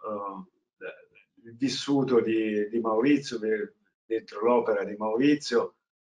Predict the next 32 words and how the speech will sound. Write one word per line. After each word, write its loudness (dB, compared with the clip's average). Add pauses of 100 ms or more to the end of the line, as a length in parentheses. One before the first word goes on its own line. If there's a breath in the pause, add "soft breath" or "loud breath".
(160)
eh, -2
ci -4
ha -2
fatto -2
conoscere 0
degli 0
aspetti 0
particolari. 2
Chiaramente 0 (280)
in -4
un'ora 4
e -10
poco 2
più 4 (200)
non 0
è 4
possibile 4
andare 4
a 6
indagare 4
su 0
tutto, -2
ma 2
abbiamo 2
avuto -2
sicuramente 0 (300)
la -2
grande 4
opportunità 2
di 0
conoscere 2
me-, -2